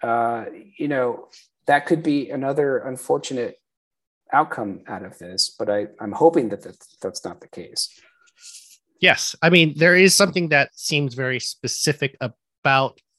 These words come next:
Speaker 2: this war, which, which, you know, uh, like, uh, essentially, uh,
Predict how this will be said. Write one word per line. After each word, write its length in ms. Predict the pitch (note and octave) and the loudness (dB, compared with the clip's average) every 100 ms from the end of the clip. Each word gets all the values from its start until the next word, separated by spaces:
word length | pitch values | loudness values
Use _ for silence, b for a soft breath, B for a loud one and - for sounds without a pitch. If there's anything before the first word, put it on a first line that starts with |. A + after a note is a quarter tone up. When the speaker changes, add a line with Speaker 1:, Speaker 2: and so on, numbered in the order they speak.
| - | -12
Speaker 2:
this 220 | A#2 - | -10 -10
war, 640 | A2 A2+ B2+ A#2 G#2+ G#2 _ b b b b b _ _ _ | -8 -2 0 2 -2 -6 _ b b b b b _ _ _
which, 400 | C3+ D#3+ - - - | -2 -2 0 -6 -12
which, 300 | - E3 D#3 F#3 | -10 -6 -2 0
you 100 | E3+ | 2
know, 320 | C#3 C3+ B2+ | 2 0 -6
uh, 380 | B2 C3 B2+ B2 - _ _ _ | -8 -6 -4 -6 -8 _ _ _
like, 160 | D#3 D#3 _ _ _ _ - | -14 -14 _ _ _ _ -10
uh, 420 | B2 A#2+ A2+ G#2 - | -8 -4 -4 -6 -10
essentially, 680 | B2+ - C#3+ C#3+ C3+ B2 - b b b b _ - | -4 -2 0 -2 -2 -4 -8 b b b b _ -12
uh, 280 | B2 A#2 | -8 -6